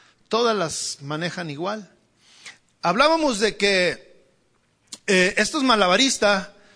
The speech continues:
no puede dejar que se le caigan, tiene que tener cuidado. Y hablábamos que algunas de estas, mm, pelotas, eh, eran de cristal,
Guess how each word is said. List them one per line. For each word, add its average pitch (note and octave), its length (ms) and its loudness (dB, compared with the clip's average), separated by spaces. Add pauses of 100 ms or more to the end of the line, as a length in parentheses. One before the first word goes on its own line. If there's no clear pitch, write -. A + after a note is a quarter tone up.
(200)
no A#3 200 -2
puede B3+ 360 2
dejar F#3+ 400 -4
que G3 100 -8
se E3 160 -10
le D3 160 -12
caigan, F#3 380 -6 (580)
tiene F#3 220 -10
que F#3 100 -6
tener F3 260 -4
cuidado. F3 560 -2 (920)
Y F#3 80 2
hablábamos C#4 480 2
que A3 120 2
algunas A#3+ 480 2
de A#3 120 2
estas, A3+ 360 -4 (120)
mm, D#3+ 200 -10
pelotas, G#3+ 800 -4 (440)
eh, C#3+ 540 -4
eran G#3+ 240 0
de F#3 100 -2
cristal, A3 540 -2